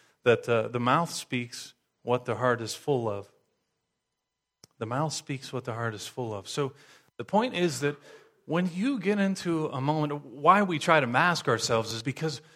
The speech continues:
when you get into a moment where you are not comfortable, that's when you start to see what is truly contained in your heart.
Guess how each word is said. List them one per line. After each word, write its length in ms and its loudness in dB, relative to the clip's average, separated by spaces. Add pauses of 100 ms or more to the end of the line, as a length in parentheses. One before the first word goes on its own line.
(160)
when 320 -2
you 180 2
get 200 2
into 320 2
a 60 4
moment 460 2
where 180 4
you 260 0
are 80 4
not 240 0
comfortable, 580 -2
that's 400 4
when 240 -2
you 160 -2
start 420 0
to 80 -8
see 440 -4
what 180 2
is 140 -2
truly 280 -2
contained 480 -4
in 120 -4
your 140 -4
heart. 280 -2